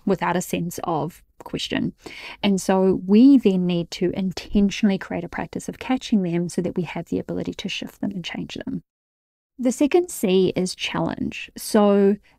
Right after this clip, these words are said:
this is the process where once we build, once we recognize what the thought is, we've caught it, we then ask ourselves, "Is this thought,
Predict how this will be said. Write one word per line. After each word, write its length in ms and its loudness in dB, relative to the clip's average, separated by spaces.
this 400 4
is 580 6
the 100 -2
process 600 0
where 420 2
once 320 2
we 80 6
build, 300 2
once 360 0
we 100 8
recognize 560 -2
what 120 -6
the 60 -6
thought 300 -2
is, 260 0
we've 200 0
caught 280 0
it, 300 0
we 160 10
then 300 6
ask 300 -6
ourselves, 640 -4
"Is 240 4
this 220 0
thought, 640 -2